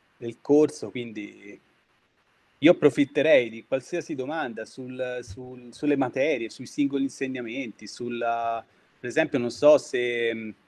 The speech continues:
ora io purtroppo ho dovuto saltare da una stanza a un'altra, eh, avendo la <laughs> supervisione anche dell'altra, dell'altra stanza virtuale, ma non so se, per esempio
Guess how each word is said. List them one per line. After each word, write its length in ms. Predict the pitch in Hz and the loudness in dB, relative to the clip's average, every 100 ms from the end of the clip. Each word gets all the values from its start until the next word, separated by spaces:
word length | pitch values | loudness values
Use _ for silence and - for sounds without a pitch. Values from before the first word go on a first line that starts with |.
| _ | _
ora 140 | 123 127 | -2 0
io 120 | 131 | 2
purtroppo 400 | 127 - 147 156 | 0 0 0 2
ho 40 | |
dovuto 340 | 127 117 120 120 | 0 -2 -4 -4
saltare 580 | 123 110 - 131 139 | -4 -4 0 2 2
da 140 | 123 113 | -2 -4
una 180 | 113 110 | -6 -12
stanza 380 | - 123 117 | -8 -8 -6
a 40 | 123 | -6
un'altra, 480 | 123 139 - 117 104 _ _ _ _ _ _ _ _ | -4 -6 -4 -6 -6 _ _ _ _ _ _ _ _
eh, 340 | 117 110 104 107 | -10 -6 -6 -6
avendo 460 | 117 127 143 139 123 | -2 2 2 2 2
la 360 | 117 113 113 | 0 -2 -4
<laughs> 540 | 104 - - - _ _ | -4 -6 -12 -20 _ _
supervisione 840 | - 123 135 127 127 135 143 131 | -8 0 0 0 -4 -2 0 -2
anche 240 | 123 123 | -6 -8
dell'altra, 640 | 120 117 120 117 120 110 107 | -8 -4 -4 -4 -6 -6 -6
dell'altra 440 | 110 117 117 139 | -10 -12 -10 -12
stanza 640 | - 120 120 - 120 110 | -8 -8 -8 -8 -8 -8
virtuale, 720 | 110 110 - 139 156 143 107 - - _ _ _ | -10 -12 -4 0 2 2 0 -4 -20 _ _ _
ma 140 | 113 120 | -12 -8
non 120 | 127 | -8
so 220 | 139 151 | -2 0
se, 140 | 160 107 | 0 -4
per 100 | 113 | -10
esempio 400 | 110 - 117 | -8 -4 -6